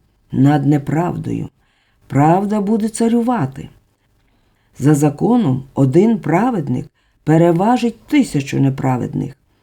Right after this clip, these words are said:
а праведник той, хто любить правду. Правда твоя, правда вічна, і закон твій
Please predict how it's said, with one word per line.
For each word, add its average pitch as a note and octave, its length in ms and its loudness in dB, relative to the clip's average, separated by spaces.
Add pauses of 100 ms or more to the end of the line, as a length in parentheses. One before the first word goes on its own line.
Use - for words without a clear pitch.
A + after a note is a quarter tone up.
(160)
а D3+ 140 0
праведник C#3 680 0
той, D#3 480 0 (260)
хто - 280 -2
любить C3 380 -2
правду. A3+ 460 -6 (1500)
Правда D3 460 2
твоя, D3+ 600 0
правда D3+ 440 2
вічна, E3 600 -4 (420)
і D3+ 160 6
закон D3 580 2
твій C3+ 340 -2